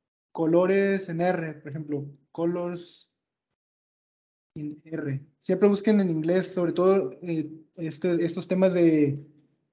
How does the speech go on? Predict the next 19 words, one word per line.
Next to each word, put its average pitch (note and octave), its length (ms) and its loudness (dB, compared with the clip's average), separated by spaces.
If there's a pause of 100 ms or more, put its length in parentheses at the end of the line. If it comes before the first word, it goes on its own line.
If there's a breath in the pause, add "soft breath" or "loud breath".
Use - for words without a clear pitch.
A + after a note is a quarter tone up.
(340)
tanto D#3 420 -2
para D#3 160 6
ayuda G#3 540 6
como E3+ 260 -4
para D#3 440 2
documentación D#3 680 -2
de F#3+ 120 8
R, G#3+ 380 2 (180)
eh, D#3+ 160 -4
van E3 180 -2
a - 20 -2
encontrar E3+ 280 0
muchas E3+ 260 0
más D#3 160 0
cosas E3+ 340 2
y D#3+ 120 2
buscar D3+ 360 -2
en D#3 100 0
inglés. E3 460 -2